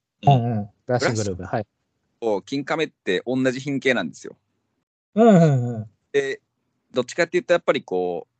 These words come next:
Speaker 2: 安定感はあるけど、今一つこう、なんちゅうか、決め手に欠けるみたいなイメージが、
Speaker 1: はい。
Speaker 2: やっぱ、で、で、その、なんか中途半端な、<laughs> ふんわりした感じで、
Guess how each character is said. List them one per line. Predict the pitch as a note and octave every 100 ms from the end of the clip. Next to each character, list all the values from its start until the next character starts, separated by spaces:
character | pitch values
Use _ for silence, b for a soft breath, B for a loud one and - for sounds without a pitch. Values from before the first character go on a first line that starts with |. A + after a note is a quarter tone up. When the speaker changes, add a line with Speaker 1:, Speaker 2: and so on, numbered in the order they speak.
| -
Speaker 2:
安 | F3+ F#3
定 | G#3 -
感 | D3+ C#3+
は | C#3
あ |
る | C3+
け | C3
ど、 | C3+ F3+ F#2+ _ -
今 | A2+ A2+
一 | - A2+
つ | -
こ | E2+ D#2+ D2+ - -
う、 |
な | E2+
ん |
ち | D#2
ゅ | -
う |
か、 | - -
決 | - A#2
め | C3+
手 | D3
に | C3+
欠 | B2+
け | B2+
る | A#2+ - _ _
み | C#2
た |
い | C#2
な | - -
イ | G2+
メ | F#2
ー |
ジ | D#2+ C#2+
が、 | C#2 - _ b b b
Speaker 1:
は | - G#2+
い。 |
Speaker 2:
や | -
っ |
ぱ、 | - - _ _ _ _
で、 | D#3 D3 A#2+ -
で、 | C#3+
そ | C#3+ F3 G3
の、 | A3+ A3+ - _ _ _ _ _ _ _
な | D3 C3+
ん |
か | A2 - _
中 | - D#3+
途 | F3
半 | G#3 G3
端 | A#2
な、 | G2+
<laughs> | -
ふ | - G3 F#3+
ん | F3+
わ | F3+
り | F3
し |
た | -
感 | C3+ B2+
じ | A#2+ A#2
で、 | C#3 G#2+